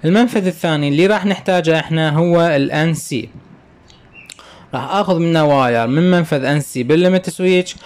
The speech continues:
اوصله للمتحكم منفذ سبعتاش او ثمنتاش.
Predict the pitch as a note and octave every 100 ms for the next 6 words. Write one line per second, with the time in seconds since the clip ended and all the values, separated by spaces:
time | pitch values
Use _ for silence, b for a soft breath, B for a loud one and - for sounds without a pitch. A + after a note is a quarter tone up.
0 | B B B C3+ D#3+ F#3+ - F3+ F3 D#3+
1 | E3+ F3+ F3 D3+ C#3+ - B2 B2+ D#3 D#3+
2 | D#3 C#3+ C#3 C3 - - - C#3 C3+ C#3+
3 | C3+ C3+ C3+ C3 C3+ C3+ C#3 C3+ A#2+ G#2
4 | -